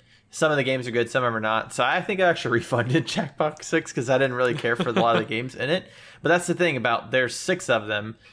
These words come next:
Speaker 1: and they all still work kinda the same way. So just go on Steam,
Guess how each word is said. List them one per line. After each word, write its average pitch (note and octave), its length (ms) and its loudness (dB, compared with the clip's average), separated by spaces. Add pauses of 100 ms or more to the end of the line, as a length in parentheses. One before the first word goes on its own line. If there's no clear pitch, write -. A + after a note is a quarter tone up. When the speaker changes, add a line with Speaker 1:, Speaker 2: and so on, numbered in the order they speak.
Speaker 1:
and B2+ 180 -2
they B2 100 4
all C3 160 4
still C#3+ 280 0
work B2+ 200 0
kinda B2+ 140 0
the A#2+ 60 -4
same A#2+ 260 -2
way. A#2+ 240 0
So A#2 200 -2
just A#2+ 320 -10
go B2 220 2
on B2+ 140 0
Steam, A#2+ 560 -8